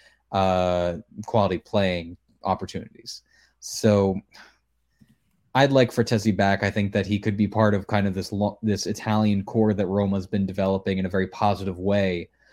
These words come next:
over the last couple seasons. But at the same time, if you had to ask me if I wanted to spend thirty million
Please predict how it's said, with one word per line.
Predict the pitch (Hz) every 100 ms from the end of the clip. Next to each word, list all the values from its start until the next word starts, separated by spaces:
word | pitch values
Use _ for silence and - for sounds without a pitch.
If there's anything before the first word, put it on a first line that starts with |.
| _ -
over | 107 101
the |
last | 90 92 92
couple | - 98 92
seasons. | - 101 90 85 - - _ _ -
But | 107
at |
the | 110
same | - 127
time, | 120 127 110
if | 104
you | 110
had | 104
to | 101
ask | 110 104 -
me | 107
if | 98
I | 101
wanted | 98 98
to | 92
spend | - 101 95
thirty | - 104 98
million | 98 98 98 95 92